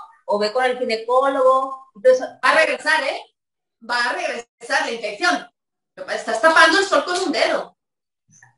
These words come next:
Speaker 1: Exactamente.
Speaker 2: Va a regresar porque, porque tú lo generas, sale de adentro hacia afuera, ¿no? La infección no viene de afuera hacia adentro.
Speaker 1: Así es, así es.
Speaker 2: Tú la generas, tú permites el medio para que se active eso.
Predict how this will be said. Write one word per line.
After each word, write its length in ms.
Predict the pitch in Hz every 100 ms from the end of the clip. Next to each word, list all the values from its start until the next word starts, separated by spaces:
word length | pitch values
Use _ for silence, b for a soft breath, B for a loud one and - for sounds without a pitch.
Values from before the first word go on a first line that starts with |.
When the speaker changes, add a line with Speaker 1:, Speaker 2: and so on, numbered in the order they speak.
| _ _ _ _ _ _ _ _
Speaker 1:
Exactamente. 580 | 165 165 _ 233 226 -
Speaker 2:
Va 80 | 190
a 140 | 254 320
regresar 440 | - - 302 349
porque, 500 | - 466 202 - _
porque 200 | 233 240
tú 100 | 226
lo 140 | 311 240
generas, 540 | 262 247 339 - - 285
sale 240 | 285 339
de 80 | 311
adentro 360 | 247 294 311 359
hacia 160 | 285
afuera, 400 | 233 294 294 185
¿no? 120 | 240
La 80 | 320
infección 420 | 240 - - 277 339 - _ _ -
no 160 | 349
viene 200 | 453 320
de 80 | 277
afuera 360 | 247 247 220 214
hacia 180 | 202
adentro. 560 | 202 302 311 202 - - _ _ _ _ _ _ _ _ _ _ -
Speaker 1:
Así 360 | 170 - 196 165
es, 160 | 160 - _
así 300 | 165 - 151
es. 60 | -
Speaker 2:
Tú 120 | 277
la 180 | 277 339
generas, 420 | 320 269 - -
tú 100 | 254
permites 460 | 302 311 311 320 320
el 180 | 240 240
medio 400 | 277 302 339 349
para 200 | 220 180
que 80 | -
se 140 | -
active 540 | - - 311 247 202 190
eso. 340 | 185 180